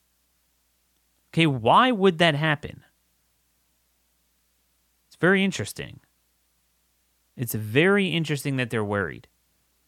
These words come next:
In Israel, seventy percent of Omicron, seventy percent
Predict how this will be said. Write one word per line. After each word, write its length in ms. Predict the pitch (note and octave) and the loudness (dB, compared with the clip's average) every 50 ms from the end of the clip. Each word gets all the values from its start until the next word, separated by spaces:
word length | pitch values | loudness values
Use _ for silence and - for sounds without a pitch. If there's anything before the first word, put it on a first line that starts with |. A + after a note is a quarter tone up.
| _ _ _ _ _ _ _ _ | _ _ _ _ _ _ _ _
In 100 | C#3+ D3 | -4 -2
Israel, 460 | - - F#3 G#3 D#3+ D#3 D#3 C3+ A#2+ | 0 2 2 2 4 2 2 2 2
seventy 420 | A2+ - - E3+ E3 E3+ F#3+ G3 F#3 | 0 0 0 0 0 2 0 -2 -2
percent 380 | - - D#3+ D3+ - D#3+ C#3+ | 0 0 0 2 2 2 2
of 80 | C3 A#2+ | 2 0
Omicron, 680 | - C#3+ D#3+ D#3 C#3 - - A2+ G2+ F#2+ F2+ F2 F#2 - _ _ _ _ _ _ _ _ _ _ _ _ _ _ _ _ _ _ _ _ _ _ _ _ _ _ _ _ _ _ _ _ _ _ _ _ _ _ _ _ _ | 0 0 0 0 -2 0 -2 0 0 0 -2 -4 -6 -10 _ _ _ _ _ _ _ _ _ _ _ _ _ _ _ _ _ _ _ _ _ _ _ _ _ _ _ _ _ _ _ _ _ _ _ _ _ _ _ _ _
seventy 840 | - - - - - F#3 E3+ E3 F#3 G3+ G3+ F#3+ F#3+ G3 G3+ G3 | -6 -4 -2 0 4 4 4 4 2 0 0 0 0 -2 -4 -4
percent 840 | - - - - D#3+ D3 - - - D3+ F#2+ C#2+ - - - - | -6 -6 -2 -2 -2 -2 -2 -2 -2 -4 -4 -4 -10 -16 -20 -20